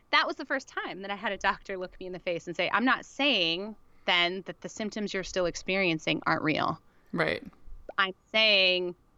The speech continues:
Speaker 1: they're not caused by active infection. So
Speaker 2: Yeah.
Speaker 1: some of these things,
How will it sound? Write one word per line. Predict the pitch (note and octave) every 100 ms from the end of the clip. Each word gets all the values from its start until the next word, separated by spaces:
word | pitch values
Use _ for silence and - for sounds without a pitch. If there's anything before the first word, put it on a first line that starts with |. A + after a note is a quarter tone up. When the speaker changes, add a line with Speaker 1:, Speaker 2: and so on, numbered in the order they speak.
| -
Speaker 1:
they're | G3
not | G3+ G#3+ A#3+
caused | - - G#3+ G#3 -
by | E3 D#3 -
active | F3+ F3 - E3+ D#3+ -
infection. | F3 D3+ - C#3+ - - - G#3+ _ _ _ _ -
So | G#3+
Speaker 2:
Yeah. | D3+ -
Speaker 1:
some | - B3+ C#4
of | A3
these | G#3+ -
things, | -